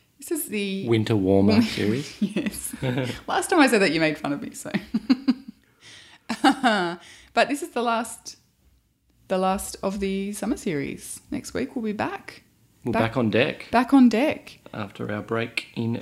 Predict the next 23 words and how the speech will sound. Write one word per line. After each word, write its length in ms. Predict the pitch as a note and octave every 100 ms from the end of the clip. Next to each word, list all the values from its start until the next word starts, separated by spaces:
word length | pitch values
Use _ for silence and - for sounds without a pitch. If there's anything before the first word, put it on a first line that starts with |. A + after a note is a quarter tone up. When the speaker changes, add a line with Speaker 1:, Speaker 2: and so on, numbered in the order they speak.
| -
Speaker 2:
Japan. 880 | A2 G#2+ G#2+ - - C3+ G#3 G#3+ C#4+
Speaker 1:
Yeah, 100 | D4+
really, 360 | F#3 A3+ A3+ -
uh, 180 | F3 G#3
really 280 | A3+ C#4 E3+
looking 220 | E3 D#3+
forward 220 | - D#3
to, 220 | D#3+ D#3
to 120 | F#3 F#3+
coming 200 | D#3+ D#3+
back, 240 | - - -
I'm 100 | D3+
assuming. 420 | - D#3+ A#3 - - - -
<laughs> 100 | B3+ C#4+ - D4+ - D4 D4 - C#4+ - - - - _ _ _ _ - - - - -
But 240 | A#3 E3+ - - _
for 160 | - F#3
the 100 | F3+
meantime, 600 | E3+ G3+ - C#3 C#3 - -
we've 180 | E3+
got 320 | - D#3+ - -
one 200 | D#3+ D#3+
more 420 | D#3+ D3+ D#3+ C#3+ -
conversation. 720 | - D#3+ D#3 D#3 D#3+ - A#3